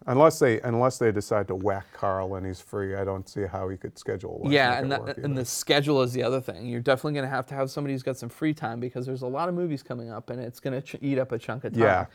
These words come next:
Speaker 1: no,
Speaker 2: Asa
Speaker 1: and
Speaker 2: Butterfield is interesting. I don't know if I like that though. Like, I, I
Speaker 1: He
Speaker 2: think
Speaker 1: is, he's a, another one. <clears throat> Sorry, I'm losing my voice.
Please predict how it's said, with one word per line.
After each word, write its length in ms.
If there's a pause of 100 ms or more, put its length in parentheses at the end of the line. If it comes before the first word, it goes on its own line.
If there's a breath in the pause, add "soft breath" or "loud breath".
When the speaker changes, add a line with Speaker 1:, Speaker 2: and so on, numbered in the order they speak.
Speaker 1:
no, 200
Speaker 2:
Asa 180
Speaker 1:
and 120
Speaker 2:
Butterfield 480
is 120
interesting. 600 (300 soft breath)
I 60
don't 100
know 120
if 120
I 60
like 320
that 220
though. 280
Like, 240
I, 60
I 60
Speaker 1:
He 40
Speaker 2:
think 240
Speaker 1:
is, 160
he's 300
a, 180
another 380
one. 420
<clears throat> 0
Sorry, 240
I'm 80
losing 240
my 120
voice. 300